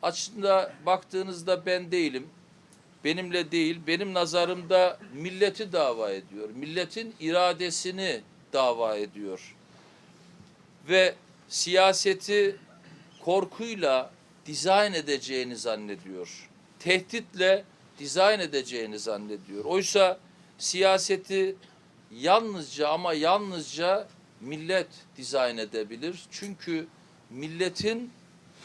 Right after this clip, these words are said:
milletin yetkisiyle bu ülkede demokrasinin varlığı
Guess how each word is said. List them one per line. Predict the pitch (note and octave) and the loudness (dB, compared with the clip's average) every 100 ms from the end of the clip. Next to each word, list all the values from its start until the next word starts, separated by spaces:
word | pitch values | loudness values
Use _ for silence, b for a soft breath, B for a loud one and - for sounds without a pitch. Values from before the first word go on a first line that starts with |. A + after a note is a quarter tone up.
| A2+ | -12
milletin | C#3+ E3 E3+ E3+ - G3+ G#3+ - A#2 | -10 -6 -6 -6 -4 -4 -6 -16 -6
yetkisiyle | D#3 E3 - E3+ - G#3+ G#3+ D#3+ A#2+ A2 - - - - - - - | -6 -6 -10 -6 -4 -4 -4 -2 -2 -2 -12 -20 -20 -20 -20 -20 -12
bu | F#3 | -8
ülkede | E3+ - D#3+ D3+ D3+ D3+ D#3+ _ _ | -8 -4 -4 0 0 0 -6 _ _
demokrasinin | D3+ D3+ E3+ - E3 D#3+ E3+ F3 F3+ D3 | -2 0 -2 -2 -2 -2 -4 -4 -6 0
varlığı | D3+ E3+ D#3+ D3+ D#3+ F#3+ | 4 4 2 0 0 -2